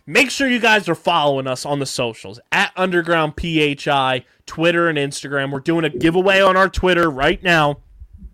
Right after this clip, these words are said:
We're giving away Duani art. Who doesn't want a Jalen Hurts print from Duani? It's easy. Retweet our pin tweet. Follow us. Follow Duani. And if you want an extra entry,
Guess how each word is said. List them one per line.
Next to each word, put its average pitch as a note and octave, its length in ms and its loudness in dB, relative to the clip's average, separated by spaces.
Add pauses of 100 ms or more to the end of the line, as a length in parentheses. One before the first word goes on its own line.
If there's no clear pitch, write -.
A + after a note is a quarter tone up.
(560)
We're B2+ 80 -8
giving D3 220 -2
away D#3+ 160 2
Duani D3 440 -4
art. G2+ 200 -10 (380)
Who F3+ 180 0
doesn't F3+ 260 0
want D#3 180 -2
a D3+ 40 -2
Jalen D3 320 -2
Hurts C#3 220 -2
print C3+ 220 -4
from C3 160 -8
Duani? A#2 460 -6 (320)
It's D3 300 -10
easy. E3 460 -6 (360)
Retweet G3+ 560 -2
our G3 140 2
pin G3 280 -2
tweet. D#3+ 380 -6 (240)
Follow F#3+ 520 4
us. F#3 420 0 (180)
Follow E3+ 400 4
Duani. E3 640 2
And C#3 120 -4
if D3+ 160 -6
you E3 80 -8
want E3+ 180 -4
an F#3 100 -2
extra F#3+ 420 2
entry, F#3+ 640 0